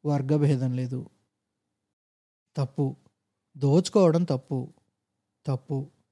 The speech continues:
అని వచ్చే ఛాన్స్ నుంచి తప్పుకుంటే భవంతులు కట్టడం సంగతికే గాని బతకడమే కష్టమైపోతున్న మాయదారి రోజులు. "ఎక్కడికెళ్ళాలమ్మా?"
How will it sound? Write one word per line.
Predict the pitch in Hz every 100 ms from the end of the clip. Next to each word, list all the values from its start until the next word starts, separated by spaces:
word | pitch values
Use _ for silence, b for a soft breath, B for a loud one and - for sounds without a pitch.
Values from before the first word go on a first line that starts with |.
| _ _ _ _ 214
అని | 233 247 196 -
వచ్చే | 185 180 247 254
ఛాన్స్ | 240 226 208
నుంచి | 214 202 220
తప్పుకుంటే | 175 135 160 156 151 143 135 - _ _ _ _ _ _ -
భవంతులు | 131 139 170 208 240
కట్టడం | 220 202 214
సంగతికే | 196 196 196 190 190
గాని | 185 202 254 180 147 _ _ _ _ -
బతకడమే | 143 135 - 254 254
కష్టమైపోతున్న | 233 180 - 185 170 160 147 156 170 156 143 160 _ _ _ _
మాయదారి | 143 127 131 143 147
రోజులు. | 135 123 127 127 151 _ _ _ _ _ _ _ _ _ _ _ _ _ _ _ -
"ఎక్కడికెళ్ళాలమ్మా?" | 139 135 143 139 170 180 185 180 156 131 180